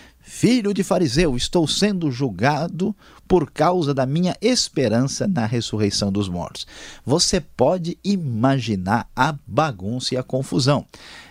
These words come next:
É igual estar num estádio com duas torcidas distintas. Paulo diz: "Olha, na verdade eu sou do partido dos fariseus e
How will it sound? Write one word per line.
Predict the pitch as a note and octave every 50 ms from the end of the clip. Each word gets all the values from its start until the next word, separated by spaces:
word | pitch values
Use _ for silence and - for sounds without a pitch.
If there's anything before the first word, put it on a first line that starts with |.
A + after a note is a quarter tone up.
| -
É | - A#2+ B2
igual | A2 G2+ F#2 G#2 A#2+ C#3 E3 F#3+ G3 F#3+ - -
estar | - F#3+ - - D3 C#3+ C#3
num | C#3 C#3 C3+
estádio | B2 G#2+ - - - A#2+ B2 C3 A2+ A2
com | - A#2 G#2
duas | F#2 E2 C3+ C#3+ C#3 A2+ - -
torcidas | - B2+ G2+ F#2+ - - - - D3+ D3 A#2 F#2+ F#2+ F#2 F2 E2 - - - - - G#2+
distintas. | A2 B2 E3+ E3+ - - - - G3+ A#3 B3 - - B3 C4+ C4+ - - - - - - - - - -
Paulo | - - - D3 D3+ D#3+ E3+ D#3
diz: | C3+ D3+ D3 C3 A#2+
"Olha, | C3+ B2 A2 A2 A2+
na | C#3 D3
verdade | D3 D#3 D#3+ C3 G#2 F#2+ A#2+ C3 D#3 F3 E3 F3
eu | E3+ D#3
sou | - - - - D3 D#3 D#3+
do | C#3+ A#2+ A2+ A#2+ B2+
partido | B2+ - C3 A#2+ G#2 - - G2+ G2+ G#2
dos | A#2 B2+ -
fariseus | - - A#2 A#2 C#3+ E3+ D#3+ D3 D3+ A3 C#4 - - - - - - - - - - - -
e | E3 F3 F3 G3+